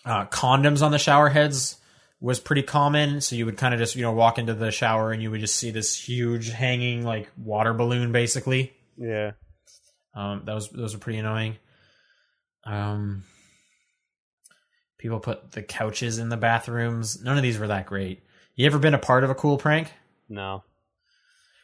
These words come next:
Speaker 2: I kinda don't like April Fool's Day, to be perfectly honest.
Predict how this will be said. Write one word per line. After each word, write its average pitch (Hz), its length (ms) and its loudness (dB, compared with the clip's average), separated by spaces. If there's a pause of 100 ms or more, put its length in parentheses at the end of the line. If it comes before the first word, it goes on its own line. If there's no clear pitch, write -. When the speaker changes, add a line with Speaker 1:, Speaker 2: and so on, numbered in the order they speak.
Speaker 2:
I 151 120 6
kinda 185 300 6
don't 143 260 6
like 113 260 6
April 110 200 -2
Fool's 107 200 -8
Day, 107 140 -2
to 101 40 -6
be 98 80 -10
perfectly 101 320 -12
honest. 98 420 -10